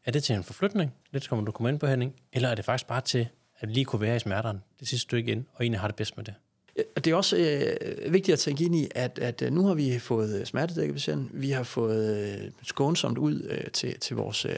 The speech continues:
Speaker 2: ambulance, øh, og, og vi har måske en kortere eller en længere kørevej. Jamen, hvordan, hvordan skal smertebehandling foregå under transporten?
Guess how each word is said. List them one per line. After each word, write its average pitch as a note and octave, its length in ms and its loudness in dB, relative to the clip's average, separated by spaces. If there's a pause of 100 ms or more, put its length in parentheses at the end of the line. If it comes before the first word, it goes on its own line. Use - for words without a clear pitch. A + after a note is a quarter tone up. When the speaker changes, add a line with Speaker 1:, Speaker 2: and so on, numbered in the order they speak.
Speaker 2:
ambulance, A2+ 500 2 (340)
øh, C#3+ 260 4
og, C#3 200 2
og C#3+ 120 2
vi D3+ 40 2
har D#3+ 260 2
måske C#3 240 0
en C3 180 2
kortere C#3+ 300 2
eller B2 120 2
en A#2 120 -2
længere C3 260 0
kørevej. C3+ 400 0 (300)
Jamen, C#3+ 180 4
hvordan, D3+ 240 4
hvordan E3 260 2
skal - 140 2
smertebehandling C#3+ 520 0
foregå C#3 340 0
under B2+ 300 0
transporten? A2+ 500 -6